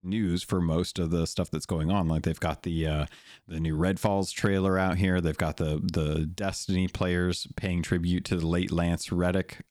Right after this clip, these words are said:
um, which is a real bummer this weekend if you're a Destiny fan. We found out that the voice of Zavala,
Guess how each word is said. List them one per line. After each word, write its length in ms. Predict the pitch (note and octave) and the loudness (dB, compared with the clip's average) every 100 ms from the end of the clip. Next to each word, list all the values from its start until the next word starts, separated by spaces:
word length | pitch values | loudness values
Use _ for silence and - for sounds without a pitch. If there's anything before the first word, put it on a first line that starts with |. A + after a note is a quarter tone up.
| - | -8
um, 480 | D#2+ D#2 D2+ D2+ - _ | -4 -2 0 -2 -6 _
which 180 | F2+ E2+ | -14 -10
is 120 | E2+ | -6
a 40 | F2 | 0
real 320 | F2+ G2+ F#2+ | 2 2 2
bummer 320 | E2+ E2 D#2 | 0 0 0
this 200 | D#2 - | 0 -2
weekend 280 | - - D2+ | -4 -4 -4
if 100 | - | -4
you're 100 | D#2 | -4
a 20 | |
Destiny 360 | D2+ D2+ - D2+ | -4 -4 -4 -4
fan. 260 | D#2+ D2+ | -4 -2
We 80 | D#2+ | -2
found 240 | - E2 | 0 0
out 160 | D#2+ D#2 | 0 -2
that 220 | D#2 D2+ - _ _ _ - | -4 -6 -12 _ _ _ -12
the 80 | |
voice 300 | E2+ F2 D#2 | -4 -2 -2
of 80 | E2+ | -4
Zavala, 560 | D#2 D#2+ E2+ D#2+ D2+ | -2 0 0 2 0